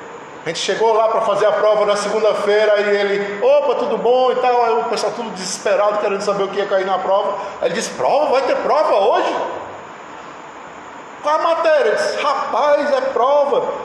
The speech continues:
trigonometria, tu não tá sabendo, rapaz? Prova puxada." Ele disse, "Rapaz, sabia não, ó." Aí tirava nota melhor do que todo mundo.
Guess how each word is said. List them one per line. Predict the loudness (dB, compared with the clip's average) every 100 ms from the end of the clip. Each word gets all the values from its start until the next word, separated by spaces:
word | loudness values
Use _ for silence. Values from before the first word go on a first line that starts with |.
| -10 -8
trigonometria, | -2 0 2 2 2 2 0
tu | 0
não | 0
tá | -2
sabendo, | 0 0 2 2 2
rapaz? | 0 0 0 -2 -6 -12 -14 -8
Prova | 0 4 4
puxada." | 2 0 0 2 2 2 0
Ele | -2
disse, | -4 -6
"Rapaz, | -6 -4 -4
sabia | -2 -2 -2
não, | -2 0 0
ó." | 0 -2 -8 -12 -16 -16 -18 -18 -18 -18 -18 -12
Aí | -8 -6
tirava | 0 0 2
nota | 0 -2
melhor | -2 -2 -2
do |
que | -4
todo | -6 -6 -6
mundo. | -10